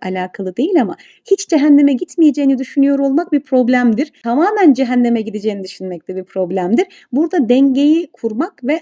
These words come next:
amelleri keşfetmek için böyle bir sorgulama yapmak durumunda olduğumuzu söylemek lazım. Çünkü hani Hazreti Ömer'e ithaf edilen bir söz var ya,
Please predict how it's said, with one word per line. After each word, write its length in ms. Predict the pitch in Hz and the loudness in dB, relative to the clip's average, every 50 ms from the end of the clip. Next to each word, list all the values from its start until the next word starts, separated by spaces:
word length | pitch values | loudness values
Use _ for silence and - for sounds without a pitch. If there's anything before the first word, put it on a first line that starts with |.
| _ | _
amelleri 500 | - 233 240 254 254 262 262 269 311 320 | -4 -2 0 0 0 0 0 0 -2 -2
keşfetmek 580 | - - 277 - - - 302 - - 277 294 294 | -4 -6 -10 -10 -8 -8 -8 -6 -4 -4 -4 -4
için 320 | - - - 240 226 214 | -6 -6 -4 -4 -2 0
böyle 300 | 202 220 220 208 208 190 | 0 0 0 0 0 -2
bir 80 | 202 196 | -4 -6
sorgulama 560 | - - - 208 202 196 196 202 196 196 196 | -8 -8 -6 -6 -6 -4 -6 -6 -6 -6 -6
yapmak 500 | 190 190 185 - _ - 190 196 - _ | -6 -6 -8 -8 _ -10 -12 -12 -10 _
durumunda 420 | 208 190 190 190 190 190 185 185 - | -8 -6 -4 -4 -4 -4 -2 -2 -2
olduğumuzu 600 | - 196 190 180 180 190 185 190 196 208 302 320 - - - _ - | -2 -2 -2 -2 -4 -4 -4 -4 -2 -2 -2 -4 -4 -8 -20 _ -14
söylemek 580 | - - 214 202 196 196 190 180 175 - - | -6 -4 -2 -2 0 0 0 0 -2 -2 -4
lazım. 320 | 190 170 170 196 - 330 330 - - _ _ - | -6 -4 -4 -2 -2 -2 -2 -2 -6 _ _ -8
Çünkü 480 | - - 330 370 - - 269 285 294 - _ _ _ - | -2 0 0 0 2 2 0 0 0 -2 _ _ _ 0
hani 340 | 254 254 262 269 262 311 - - | 4 4 4 4 2 -2 -6 -12
Hazreti 400 | 220 208 233 220 254 254 - - | -6 -4 -2 -2 -2 -4 -2 0
Ömer'e 340 | 247 240 247 262 269 269 269 269 | 2 4 4 4 4 2 0 -2
ithaf 340 | - - 233 214 214 - | -6 -8 -8 -8 -6 -6
edilen 340 | 214 190 208 202 208 208 208 | -8 -8 -6 -6 -6 -6 -8
bir 60 | 202 | -10
söz 280 | - - 233 208 208 233 | -10 -8 -8 -8 -6 -4
var 160 | 302 349 349 | -2 0 0
ya, 220 | 269 202 180 170 | 0 0 -2 -4